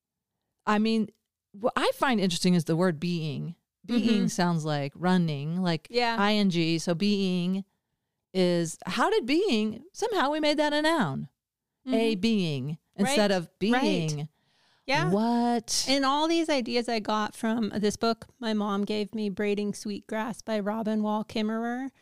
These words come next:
Speaker 2: So good.
Speaker 1: I will put a
Speaker 2: And
Speaker 1: link to that in the show
Speaker 2: Yeah.
Speaker 1: notes. So will you send
Speaker 2: Yeah.
Speaker 1: me that link to that
Speaker 2: Yeah.
Speaker 1: book?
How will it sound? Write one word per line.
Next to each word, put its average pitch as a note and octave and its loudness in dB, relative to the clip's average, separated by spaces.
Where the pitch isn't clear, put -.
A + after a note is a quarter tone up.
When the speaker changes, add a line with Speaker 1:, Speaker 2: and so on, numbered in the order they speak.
Speaker 2:
So C4 0
good. G3+ 0
Speaker 1:
I A#3 2
will A#3 2
put A#3 2
a A3+ 2
Speaker 2:
And G#3 2
Speaker 1:
link G#3+ 2
to G#3+ 2
that F3+ 4
in E3+ 2
the E3+ 4
show - 2
Speaker 2:
Yeah. A3+ 2
Speaker 1:
notes. G3+ -6
So E3+ 0
will F3 4
you F3+ 2
send F3 2
Speaker 2:
Yeah. F3+ 4
Speaker 1:
me F#3 4
that D#3+ 0
link E3 0
to F3+ -2
that D3+ 2
Speaker 2:
Yeah. A#3 2
Speaker 1:
book? D#3 0